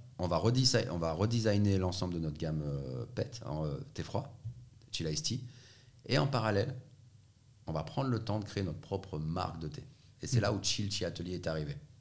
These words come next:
Speaker 2: Et puis, juste pour la petite parenthèse, ça avait duré combien de temps, cette étape de pro-, de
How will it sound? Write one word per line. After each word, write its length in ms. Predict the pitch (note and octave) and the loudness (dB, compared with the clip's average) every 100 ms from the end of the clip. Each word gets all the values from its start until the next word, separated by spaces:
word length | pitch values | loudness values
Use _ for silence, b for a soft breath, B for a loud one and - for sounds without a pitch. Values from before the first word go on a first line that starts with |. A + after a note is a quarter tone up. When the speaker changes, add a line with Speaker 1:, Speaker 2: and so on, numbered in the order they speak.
| - B B B B - | -20 B B B B 2
Speaker 2:
Et 80 | |
puis, 280 | B2+ C3 E3+ | 4 4 2
juste 280 | C3 D#3 - | 2 2 2
pour 80 | B2 | 2
la 80 | A2 | 2
petite 180 | C#3 | 0
parenthèse, 440 | B2+ A#2 G#2+ D#3 E3+ | 2 2 4 2 4
ça 80 | B2+ | 4
avait 140 | A2+ | 4
duré 180 | A2+ A2+ | 4 2
combien 260 | A2+ B2+ A#2+ | 8 12 12
de 60 | |
temps, 180 | B2+ D#3+ | 10 4
cette 240 | B2+ B2 | 4 4
étape 240 | A#2+ B2+ A#2 | 4 4 2
de 80 | A2 | 0
pro-, 240 | - B2 | 4 6
de 520 | B2+ A#2 G#2+ G#2 G#2 | 8 6 4 2 0